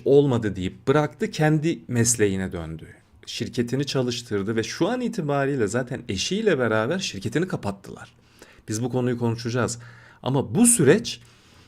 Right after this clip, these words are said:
e, yaşanması gereken ve tecrübe edilmesi gereken bir süreçtir değerli arkadaşlar. Şimdilik, e,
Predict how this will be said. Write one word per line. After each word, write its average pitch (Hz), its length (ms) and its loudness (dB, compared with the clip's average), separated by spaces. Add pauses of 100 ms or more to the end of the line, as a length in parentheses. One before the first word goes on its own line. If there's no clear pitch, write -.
(120)
e, 110 80 0 (1000)
yaşanması 123 800 2
gereken 160 600 0
ve 101 140 0
tecrübe 107 480 -2
edilmesi 98 600 -2
gereken 135 640 -2 (600)
bir 160 400 2 (580)
süreçtir 135 1120 6 (180)
değerli 120 600 2 (140)
arkadaşlar. 98 880 -6 (1120)
Şimdilik, 190 680 0
e, - 160 4